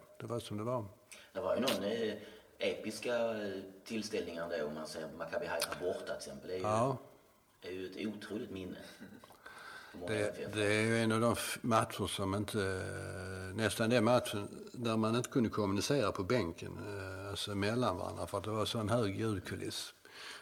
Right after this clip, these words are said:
Speaker 1: Ett enormt tryck på läktarna och, eh, ja, den, eh, där gör ju också Afonso, eh, ett mål.
Speaker 2: Ja.
Speaker 1: Ett märkligt mål som han,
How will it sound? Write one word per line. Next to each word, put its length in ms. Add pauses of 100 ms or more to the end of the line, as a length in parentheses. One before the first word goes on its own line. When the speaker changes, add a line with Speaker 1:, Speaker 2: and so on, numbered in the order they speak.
(220)
Speaker 1:
Ett 160
enormt 480
tryck 300
på 80
läktarna 760
och, 420
eh, 240 (1080)
ja, 340
den, 280
eh, 180
där 220
gör 220
ju 80
också 260
Afonso, 760
eh, 300 (1080)
ett 100
mål. 460 (120)
Speaker 2:
Ja. 60 (720)
Speaker 1:
Ett 60
märkligt 420
mål 340
som 280
han, 320